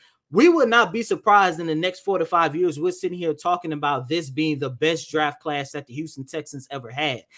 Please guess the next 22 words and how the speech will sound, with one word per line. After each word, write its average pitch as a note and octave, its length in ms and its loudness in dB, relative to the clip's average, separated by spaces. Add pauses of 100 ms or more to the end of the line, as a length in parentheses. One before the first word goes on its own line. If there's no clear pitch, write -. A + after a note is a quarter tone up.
(180)
And D#3 140 0
they F#3+ 100 4
went G3 300 2
out F#3+ 220 6
there, D#3+ 240 4
they D3+ 180 0
improved A3 500 -6
the F3 80 -10
secondary, C#3 640 -8
they D#3 160 -2
improved G#3 520 -6
the E3+ 80 -4
backfield. C#3 720 -4 (260)
Um, D3+ 280 2
even A#3+ 280 0
though A3 340 2
he's A3 320 -6
hurt A3 320 2
at F3 160 0
the D#3+ 60 -6
mo-, D#3 360 -2
moment, D3+ 440 -4